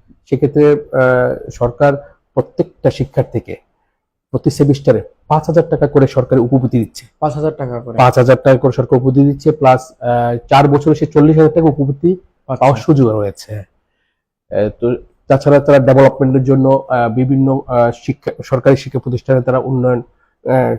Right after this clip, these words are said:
Speaker 1: কাজ করছে। তারা ইন্ডাস্ট্রি, আহ, এবং, আহ, তারা বিভিন্ন রকম, আহ, প্রচারণা, সচেতনতামূলক অ্যাক্টিভিটি, টিচারদেরকে আপনার প্রশিক্ষণের ব্যবস্থা তাদের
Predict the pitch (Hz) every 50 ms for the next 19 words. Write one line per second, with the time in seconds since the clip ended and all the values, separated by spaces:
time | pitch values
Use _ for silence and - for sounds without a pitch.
0 | - - 123 117 - - - 123 - - - 123 123 - - - 127 120 123 120
1 | - - 131 131 127 120 - - - - - 127 123 123 117 117 - - - -
2 | 123 120 117 117 117 117 117 - - 113 120 120 117 113 - _ - 120 117 113
3 | 113 110 107 - 117 117 117 113 127 120 127 123 123 123 120 120 117 - 120 117
4 | 113 117 _ _ _ _ _ _ - 143 131 131 123 120 110 - - - 135 123
5 | - 131 127 123 120 123 120 120 113 110 110 - - - 131 127 - 127 123 127
6 | 123 117 123 120 123 120 120 117 120 - - - - - 120 120 117 117 120 117
7 | 113 - - 120 - 127 117 110 120 117 165 - 123 120 113 - - 123 117 110
8 | - - _ _ _ _ _ - 147 135 - 135 - - 127 123 120 117 117 113
9 | 107 101 - _ 107 95 110 101 -